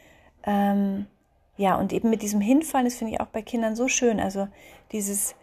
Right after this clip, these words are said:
Hinfallen, sie wird doch nie denken, "Oh, schon wieder hingefallen, schon wieder ein Fehler." Es ist in dem Sinne kein Fehler, sondern es ist einfach eine Erfahrung mehr. Sie wird merken, "Ah, wenn ich mich, ähm, in der Kurve leicht nach, nach rechts lehne, dann komme ich da eigentlich gar nicht um die Kurve rum, sondern prall an den Tisch hin oder so."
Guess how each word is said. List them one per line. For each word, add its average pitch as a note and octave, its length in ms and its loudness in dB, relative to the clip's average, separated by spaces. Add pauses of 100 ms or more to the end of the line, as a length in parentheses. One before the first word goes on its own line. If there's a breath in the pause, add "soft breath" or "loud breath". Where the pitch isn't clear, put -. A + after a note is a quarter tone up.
(240 soft breath)
Hinfallen, C4+ 540 2
sie A3 120 -8
wird A#3 160 0
doch G#3 120 -10
nie A#3+ 180 2
denken, A#3 480 -6
"Oh, E3+ 260 -8
schon G3+ 400 -8
wieder - 240 -2
hingefallen, F#3+ 480 -2
schon G3+ 180 -4
wieder A#3+ 180 4
ein F3+ 60 0
Fehler." F3 440 -6 (380 loud breath)
Es G3 120 -8
ist A3+ 140 -4
in A#3+ 100 2
dem A#3 220 2
Sinne A3 380 -6
kein G3+ 240 -4
Fehler, C4+ 500 0
sondern G#3+ 320 -4
es G#3+ 160 -6
ist - 140 -12
einfach A3+ 440 -2
eine A#3+ 300 0
Erfahrung A#3 460 0
mehr. A3+ 200 0
Sie F#3+ 140 -4
wird G#3 160 -2
merken, G#3+ 320 -4
"Ah, B3 220 0
wenn G3+ 100 0
ich G3+ 120 -4
mich, G3+ 200 -8 (440 loud breath)
ähm, G#3 200 -2
in - 80 -2
der G#3+ 100 0
Kurve B3 320 2
leicht G#3 300 2
nach, G#3 260 -6
nach - 180 -6
rechts - 320 -2
lehne, A3+ 280 0
dann G#3 180 -2
komme B3+ 220 0
ich B3+ 100 -2
da - 80 -4
eigentlich G3 200 -4
gar G3 100 -2
nicht G3 80 -2
um G3 60 -2
die F#3+ 60 -10
Kurve G#3 340 -4
rum, B3+ 140 2
sondern G#3+ 440 -2
prall A3+ 240 4
an A3 80 0
den G#3+ 140 -4
Tisch - 280 0
hin F3 140 -4
oder E3+ 180 -10
so." - 140 -16